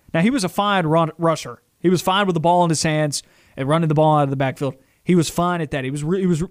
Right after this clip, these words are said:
I shouldn't just say fine. I should say he was a good running back doing that. But it's how versatile he was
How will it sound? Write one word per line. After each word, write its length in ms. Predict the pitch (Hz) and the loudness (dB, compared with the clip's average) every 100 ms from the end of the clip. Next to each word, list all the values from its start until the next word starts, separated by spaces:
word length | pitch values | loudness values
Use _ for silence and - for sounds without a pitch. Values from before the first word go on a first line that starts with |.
| 135 | -4
I 240 | 151 190 | 0 0
shouldn't 260 | 185 190 165 | 0 0 0
just 140 | 165 | 0
say 120 | 175 | 2
fine. 280 | 156 165 175 | 2 0 0
I 240 | 151 160 165 | -2 -2 -4
should 160 | 175 | 0
say 80 | 165 | 2
he 60 | 175 | 2
was 140 | 160 | 2
a 40 | 147 | 0
good 220 | 180 185 | 0 0
running 240 | 175 185 | -2 -2
back 240 | 160 160 147 | -2 -2 -2
doing 360 | 277 294 180 | 2 4 4
that. 260 | 143 120 123 - _ - - | 0 0 -6 -14 _ -18 -2
But 100 | 170 | 0
it's 120 | 165 | 2
how 140 | 185 185 | 0 0
versatile 560 | 147 180 170 165 156 | 0 0 -2 0 2
he 60 | 147 | 2
was 480 | 143 143 135 123 | 2 2 0 -4